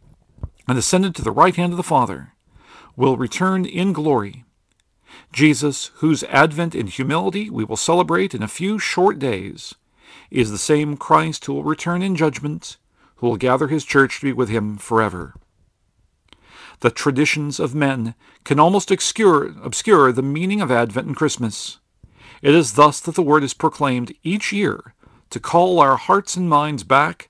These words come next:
to that which the Lord has made known to us. The one whose way Saint John the Baptist prepared,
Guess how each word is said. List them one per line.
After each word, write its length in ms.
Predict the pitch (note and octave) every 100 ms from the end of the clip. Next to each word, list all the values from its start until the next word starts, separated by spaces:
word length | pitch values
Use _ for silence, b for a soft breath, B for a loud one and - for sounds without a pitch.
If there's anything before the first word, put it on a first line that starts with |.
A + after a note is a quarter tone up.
| _ _
to 100 | A#2+
that 220 | B2+ C3
which 160 | D3+ -
the 100 | C3+
Lord 220 | C#3 C3+
has 160 | C3+ B2+
made 260 | B2 G#2
known 280 | A2 A2 A2+
to 220 | - G#2+
us. 360 | F2+ - - - _ _ _ _ b b b b b
The 100 | A#2
one 260 | A#2 C#3 B2
whose 240 | C#3+ B2
way 240 | C3+ C#3+
Saint 300 | C3+ - C#3+
John 240 | A2 D3 D#3
the 60 |
Baptist 360 | D3 D3+ - C#3
prepared, 540 | - B2+ A2+ A#2 A#2+